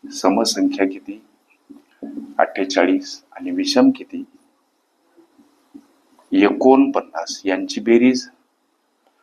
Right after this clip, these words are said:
नवनाट, सतराशे सात, हातचा आला एक, पाच आणि चार, नऊ, सत्त्याण्णव ह्या नैसर्गिक संख्या प्रस्तुत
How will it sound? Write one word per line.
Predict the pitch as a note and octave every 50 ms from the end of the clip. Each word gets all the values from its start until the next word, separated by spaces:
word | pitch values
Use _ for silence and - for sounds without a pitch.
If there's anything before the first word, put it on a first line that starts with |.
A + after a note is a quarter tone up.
| _ _ _ _ _ -
नवनाट, | F#2+ G2+ G2+ G#2+ A#2 A#2 A2+ A2+ A2+ - - - - _
सतराशे | - - F#2+ F2+ - G2+ G2 F#2+ - - F#2
सात, | - - G2+ F#2 F2+ -
हातचा | - - _ - - F#2
आला | F2+ F2 F2+
एक, | F2+ F#2 F#2+ F#2 - _ _ -
पाच | E2+ E2 C#2+ - F2
आणि | E2+ E2+
चार, | - - E2+ F2 E2+ - _ _ _
नऊ, | - F#2 F#2 F2 - - _ _ _ _ _ _ _ _ _ _ _ _ _ _ _ _ _ _ _ -
सत्त्याण्णव | - - G#2+ - - - A2+ G2+ F2+ D#2+ D#2 - - - _ _ _
ह्या | _ - G2+ F#2 F#2+ G#2 - - _ _ _ _ _
नैसर्गिक | F2 E2+ E2 E2 F2 F#2+ G2 G2 - - G2+ F#2 - A2 -
संख्या | - - - E2 - - _ - G2 - - - - - - _ _ _ _ _ _ _ _
प्रस्तुत | - A#2+ - - - - B2+